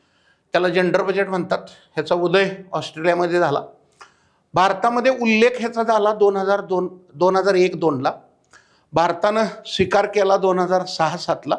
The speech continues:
त्याच्या अगोदरच ओडिशा राज्याने दोन हजार चार पाचला <clears throat> हे जेंडर बजेट स्वीकारलं होतं किंवा राबवलं होतं. आणि महत्त्वाची गोष्ट म्हणजे महाराष्ट्राचा सुद्धा स्वीकार आहे. महाराष्ट्राने जानेवारी दोन हजार तेराला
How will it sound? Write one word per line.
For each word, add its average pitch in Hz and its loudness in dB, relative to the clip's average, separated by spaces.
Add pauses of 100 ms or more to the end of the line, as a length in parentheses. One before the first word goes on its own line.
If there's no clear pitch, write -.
(640)
त्याच्या 202 4
अगोदरच 240 0 (100)
ओडिशा 196 2
राज्याने 180 -2
दोन 165 0
हजार 180 0
चार 175 0
पाचला 151 0 (960)
<clears throat> 214 -2 (640)
हे 156 -6
जेंडर 175 2
बजेट 180 0 (1000)
स्वीकारलं 170 -2
होतं 180 -4
किंवा 170 0
राबवलं 151 2
होतं. 143 -4 (800)
आणि 170 0
महत्त्वाची 196 0
गोष्ट 247 0
म्हणजे 233 0
महाराष्ट्राचा 214 0
सुद्धा 208 0
स्वीकार 180 0
आहे. 104 -2 (1000)
महाराष्ट्राने 180 0
जानेवारी 185 2
दोन 180 2
हजार 175 0
तेराला 156 0